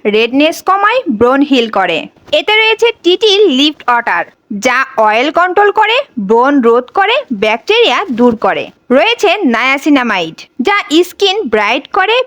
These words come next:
পিগমেন্টেশন কমায়, পোরস মিনিমাইজ করে। আরও রয়েছে সোডিয়াম হায়ালুরোনেট, স্কিনকে ডিপলি হাইড্রেট রাখে, সফট করে। আরও রয়েছে অ্যালান্টোইন, যা স্কিন রিপেয়ার করে, সেনসিটিভ ত্বকের জন্য বেস্ট।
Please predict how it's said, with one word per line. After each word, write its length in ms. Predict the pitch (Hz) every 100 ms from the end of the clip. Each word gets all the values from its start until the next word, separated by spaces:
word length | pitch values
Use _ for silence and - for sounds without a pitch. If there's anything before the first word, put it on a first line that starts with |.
| -
পিগমেন্টেশন 680 | 240 214 262 302 339 359 392 381 320
কমায়, 320 | 320 392 523 - _ -
পোরস 360 | 381 415 403 - - 226
মিনিমাইজ 460 | 254 269 247 233 - -
করে। 200 | 208 175 113 - - 190
আরও 120 | 233 392
রয়েছে 320 | 494 508 494 302 466 _ -
সোডিয়াম 400 | 285 247 269 254 269 -
হায়ালুরোনেট, 800 | 233 240 311 415 320 220 165 - - _ 302 381
স্কিনকে 360 | - 466 427 453 277 262
ডিপলি 380 | 294 330 359 403 - -
হাইড্রেট 420 | 208 208 214 294 339
রাখে, 220 | 381 381 480 523 -
সফট 300 | 311 311 - -
করে। 200 | 185 160 180 - _ 226
আরও 160 | 247 330 427
রয়েছে 340 | 494 480 381 349 - -
অ্যালান্টোইন, 720 | 262 285 285 262 262 226 196 175 - 240 285
যা 100 | 370 403 403
স্কিন 240 | - 440 370 247
রিপেয়ার 380 | 262 349 370 403
করে, 180 | 415 427 508 523
সেনসিটিভ 460 | 302 269 277 302 311 -
ত্বকের 300 | 294 320 294
জন্য 160 | 403 494 392 220
বেস্ট। 420 | 220 214 208